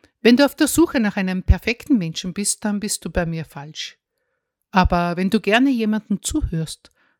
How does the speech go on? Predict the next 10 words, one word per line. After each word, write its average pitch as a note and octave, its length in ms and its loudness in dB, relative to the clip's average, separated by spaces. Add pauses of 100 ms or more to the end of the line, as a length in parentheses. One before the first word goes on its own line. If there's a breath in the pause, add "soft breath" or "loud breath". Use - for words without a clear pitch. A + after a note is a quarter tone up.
der E3 80 -2
fasziniert A#3 580 2
ist - 220 -6
vom F3+ 180 0
Leben, G3 320 -6
von F3 180 -6
den F3+ 140 -2
Menschen, A#3 420 0
der E3 180 -4
Welt B3 360 -4